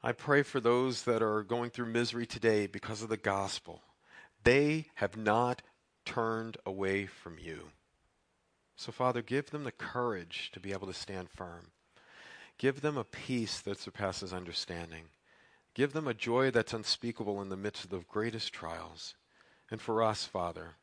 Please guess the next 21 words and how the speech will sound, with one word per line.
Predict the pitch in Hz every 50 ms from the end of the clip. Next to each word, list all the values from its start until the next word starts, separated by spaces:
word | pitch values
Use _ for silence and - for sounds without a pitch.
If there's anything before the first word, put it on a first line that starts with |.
| _ _ _ _ _ _ _ _ _ _ _
help | - - 110 - -
us | 120 - -
to | - 107
know | 92 95 101 98 98 95
that | 95 92
we've | 87 98 92 -
been | - 95 87
blessed | - 85 90 90 90 - -
to | - 85
be | 85 90
a | 87
blessing | 85 82 80 78 - - - 82 80 76 _ _ _ _ _ _ _ _ _ _ _
for | - 98
the | 92 92
glory | - 95 98 104 107 104
and | 98 92
honor | 90 95 101 98 95 92
of | 90 -
your | 92 92
name | 90 87 90 92 92
alone. | 90 85 82 80 82 85 82 82